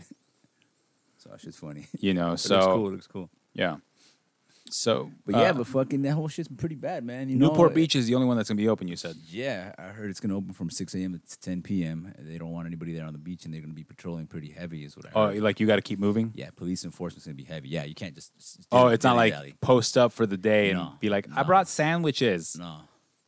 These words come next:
Speaker 2: No, okay.
Speaker 1: Nothing like that.
Speaker 2: Okay. All right, well, I mean,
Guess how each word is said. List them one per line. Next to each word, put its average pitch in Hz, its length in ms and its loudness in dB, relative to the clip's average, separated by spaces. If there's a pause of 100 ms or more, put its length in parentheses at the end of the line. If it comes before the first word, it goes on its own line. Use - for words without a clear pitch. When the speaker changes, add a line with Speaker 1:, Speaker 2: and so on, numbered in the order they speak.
(260)
Speaker 2:
No, 95 200 4
okay. 87 220 2 (180)
Speaker 1:
Nothing 73 320 -16
like 55 160 -18
that. 71 240 -20 (280)
Speaker 2:
Okay. 98 300 4 (460)
All 311 80 0
right, 262 40 4
well, 220 220 4
I 180 80 0
mean, 185 460 2